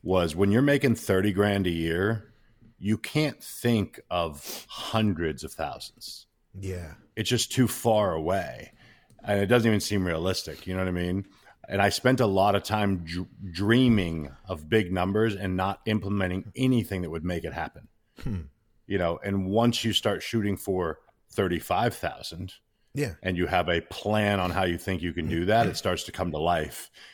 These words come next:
Speaker 1: And then things get really easy, like Ron said. Um, but as far as m-, me, most of my, so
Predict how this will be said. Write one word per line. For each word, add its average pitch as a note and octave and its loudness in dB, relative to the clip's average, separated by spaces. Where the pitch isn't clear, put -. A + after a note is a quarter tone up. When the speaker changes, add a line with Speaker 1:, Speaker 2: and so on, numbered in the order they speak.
Speaker 1:
And G2 0
then A2 4
things F#2+ 0
get E2 -4
really E2 -2
easy, D#2+ -6
like D2+ -6
Ron D#2+ -4
said. C#2+ -8
Um, E2 2
but G#2+ 0
as - -2
far C#3 2
as G2+ 2
m-, F#2+ -4
me, G#2+ 0
most A#2 2
of E3 0
my, C#3+ 2
so G2+ 0